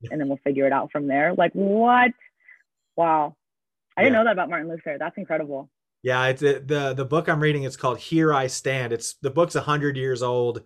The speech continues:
Speaker 1: Someone, I don't, I don't know where you find it. There was a, a guy in a church who has this old library, and he let me borrow it. The pages are all yellow, and it's, it's pretty awesome.
Speaker 2: Excellent.
Speaker 1: It's an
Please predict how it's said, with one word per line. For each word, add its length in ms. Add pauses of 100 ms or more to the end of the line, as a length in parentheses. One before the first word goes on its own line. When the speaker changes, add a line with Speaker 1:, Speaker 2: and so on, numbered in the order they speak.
(340)
Speaker 1:
Someone, 640
I 140
don't, 140
I 120
don't 80
know 140
where 100
you 140
find 260
it. 80
There 140
was 140
a, 200
a 100
guy 220
in 100
a 60
church 300
who 160
has 180
this 180
old 300
library, 520
and 80
he 80
let 160
me 100
borrow 460
it. 160 (260)
The 80
pages 380
are 100
all 120
yellow, 800
and 160 (360)
it's, 260
it's 200
pretty 220 (100)
awesome. 380
Speaker 2:
Excellent. 420
Speaker 1:
It's 320
an 80